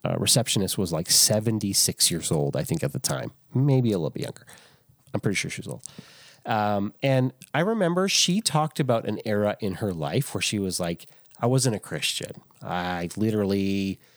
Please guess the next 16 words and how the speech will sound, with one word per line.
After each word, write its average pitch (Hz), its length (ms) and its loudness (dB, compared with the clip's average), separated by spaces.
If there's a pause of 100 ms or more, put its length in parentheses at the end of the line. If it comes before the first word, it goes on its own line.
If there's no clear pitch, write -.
(440)
uh, 92 380 0
didn't 95 380 0
do 98 200 -2 (120)
anything. 92 720 -4 (220)
Uh, 78 480 -8
didn't 135 320 2
go 113 100 0
to - 80 -10
church, 160 380 0
didn't 123 160 -2
do 107 120 0
any 101 160 0
of 85 60 -2
that - 160 -8
stuff." - 360 -10
Okay. - 200 -8